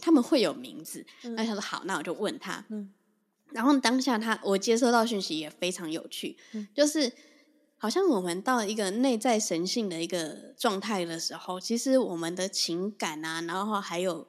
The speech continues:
Speaker 1: 语言，真的会变得非常简洁有力。
Speaker 2: 嗯。
Speaker 1: 他们通常都不会给你很，很明确答案，就是像是什么都可以的那种感觉。
Speaker 2: 嗯。
Speaker 1: 所以那时候我就问他，然后呢，他给我的感觉就是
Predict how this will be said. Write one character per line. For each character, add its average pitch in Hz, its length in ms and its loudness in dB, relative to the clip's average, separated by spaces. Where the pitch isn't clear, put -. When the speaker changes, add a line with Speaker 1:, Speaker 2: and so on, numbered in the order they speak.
Speaker 1:
语 180 180 -8
言， 165 440 -2
真 - 180 2
的 254 60 6
会 269 100 4
变 269 180 2
得 202 80 0
非 214 300 0
常 175 240 -4
简 - 260 -10
洁 139 180 -10
有 160 260 -10
力。 170 240 -12
Speaker 2:
嗯。 190 120 -8
Speaker 1:
他 320 80 0
们 330 120 6
通 320 80 4
常 294 100 6
都 277 60 4
不 262 80 -2
会 220 140 4
给 214 120 -2
你 180 160 -2
很， 180 220 -6
很 196 160 -6
明 175 200 0
确 226 160 2
答 160 120 -2
案， 160 200 -4
就 240 120 2
是 262 160 2
像 233 180 -2
是 214 140 -4
什 185 120 -4
么 151 80 -8
都 170 120 -4
可 170 200 -6
以 156 60 -6
的 123 120 -12
那 156 100 -4
种 156 100 -6
感 151 200 -12
觉。 - 200 -12
Speaker 2:
嗯。 220 200 -8
Speaker 1:
所 - 120 0
以 339 100 8
那 330 140 8
时 262 120 6
候 247 360 2
我 202 140 0
就 254 220 6
问 247 180 6
他， 208 340 -4
然 220 100 2
后 311 120 6
呢， 269 100 6
他 262 140 0
给 240 120 2
我 185 120 4
的 175 100 0
感 156 180 -8
觉 156 120 -12
就 190 160 -2
是 185 320 -4